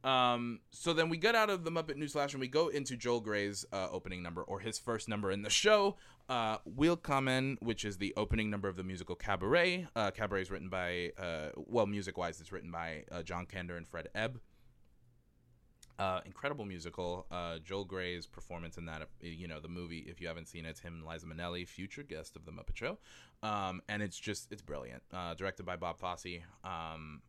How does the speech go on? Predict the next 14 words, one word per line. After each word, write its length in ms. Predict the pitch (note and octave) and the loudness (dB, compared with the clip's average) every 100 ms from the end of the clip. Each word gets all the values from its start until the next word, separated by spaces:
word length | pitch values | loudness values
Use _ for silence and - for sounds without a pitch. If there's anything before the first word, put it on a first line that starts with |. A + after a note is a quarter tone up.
| _ _ - - | _ _ -20 -14
it, 120 | - - | -14 -12
it, 100 | - - | -14 -14
it, 340 | - F2 - | -16 -18 -2
great 200 | C#3+ B2+ | 2 2
movie, 460 | A#2 G#2+ A2 G2+ - | 2 0 0 -2 -2
great 200 | A#2 A2+ | 0 0
show, 340 | - F#2+ F2+ F2 | 0 0 0 -2
great 260 | G#2 G#2+ | -2 0
role. 400 | F2 E2+ E2+ E2+ | -2 0 0 -2
Joel 220 | E2+ G2 F#2 | -2 -2 0
Grey 200 | F2+ E2+ | -2 -2
is 80 | |
incredible. 580 | E2+ E2 E2 D#2+ D#2+ D#2 - | -4 -6 -6 -4 -4 -6 -4
Um, 540 | F2 E2 E2 D#2+ | -4 -4 -6 -8